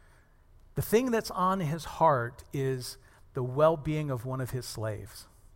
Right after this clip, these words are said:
Now, in the, in the Roman Empire, slaves were considered possessions. They had no rights at all.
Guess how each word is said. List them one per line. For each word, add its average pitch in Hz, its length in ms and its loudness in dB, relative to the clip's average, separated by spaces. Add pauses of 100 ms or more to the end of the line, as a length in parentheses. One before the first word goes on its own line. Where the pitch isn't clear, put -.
(1200)
Now, 147 100 -2
in 147 60 -2
the, 147 120 -2
in 151 160 -2
the 139 80 0
Roman 180 300 2
Empire, 123 600 0
slaves 147 680 -4 (640)
were 135 180 -2
considered 135 680 -4
possessions. 120 640 0
They 135 140 0
had 139 220 0
no 156 160 0
rights 156 380 2
at 131 100 -4
all. 117 340 -4